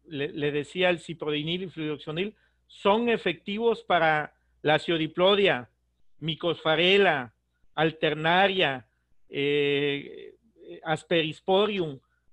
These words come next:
Eh, aparte de que son los únicos que tenemos disponibles, todo eso son sistémicos y son efectivos. Solo recuerden que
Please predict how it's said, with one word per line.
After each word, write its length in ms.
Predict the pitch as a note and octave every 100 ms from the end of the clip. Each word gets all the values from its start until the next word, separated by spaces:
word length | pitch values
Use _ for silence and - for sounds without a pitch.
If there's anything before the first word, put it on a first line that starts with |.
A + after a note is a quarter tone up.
| -
Eh, 260 | D3 D3+ -
aparte 380 | - D#3+ C4 C4+
de 80 | A#3
que 100 | G3
son 220 | F#3+ A#3+
los 200 | A#3 -
únicos 420 | A#3 A#3 A3 F#3+
que 140 | - F#3
tenemos 640 | F#3+ F#3 G#3 G#3+ G#3 -
disponibles, 920 | D3+ D#3 - D#3+ E3 G#3+ G#3 A#3 A#3 _ _ _ _ -
todo 320 | - G#3 A#3 G#3+
eso 320 | A3 A3 A3
son 260 | G#3 G#3+
sistémicos 1120 | G#3+ - B3+ B3+ - A#3 A3 A3 A#3 B3+ A3+ -
y 60 |
son 220 | - F#3+
efectivos. 640 | G3 - D3 - F3 E3 - _ _
Solo 380 | _ G3 A#3+ C4
recuerden 840 | A#3+ A3+ A3 A3+ A3 G3+ A3+ A#3+ - _ _ - -
que 600 | E3 D#3+ D#3+ D#3+ D#3